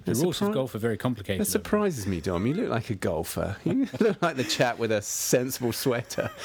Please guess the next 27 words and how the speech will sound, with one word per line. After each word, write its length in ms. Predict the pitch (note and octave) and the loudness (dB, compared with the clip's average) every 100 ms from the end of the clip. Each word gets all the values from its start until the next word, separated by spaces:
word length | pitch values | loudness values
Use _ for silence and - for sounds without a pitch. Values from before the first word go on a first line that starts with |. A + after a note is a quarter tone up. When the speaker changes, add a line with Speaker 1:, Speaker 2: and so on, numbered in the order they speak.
| - - - - | -6 -6 -10 0
Speaker 2:
But, 120 | G3 | 2
uh, 140 | F3 D3+ D3+ | 2 0 0
the, 180 | C#3 C#3 | 0 0
I 100 | C3+ | 0
guess 220 | D#3+ D3 | -2 2
the 80 | D3+ | 2
analogy 440 | D3+ D3+ B2+ C#3+ | 2 0 2 0
is, 140 | G2+ - | 0 0
if 160 | C3 - | -2 0
you 60 | C#3 | 0
play 220 | C#3 A2+ | 0 2
golf, 440 | A2+ G2+ F2 - - | 0 0 -2 -6 -2
you 240 | A2 G#2+ | 0 0
just 200 | A2 A#2+ | -2 0
don't 220 | C#3 A2+ | 0 0
come 220 | G#2 G#2 G#2 | -2 0 0
running 280 | G#2 G2 | 0 -2
up 140 | G2 - | -4 -4
to 120 | - | -2
the 80 | F#2 | -2
tee 280 | - G#2 F2+ | 0 -2 0
and 140 | E2+ | -2
start 240 | - F#2 - | -2 -4 -2
swiping 460 | G#2+ F#2+ - F2+ | -2 0 -2 -4
at 100 | F2 | -2
the 100 | G2 | -4
ball. 380 | F#2+ G2+ F2 E2+ | -2 -2 -2 -6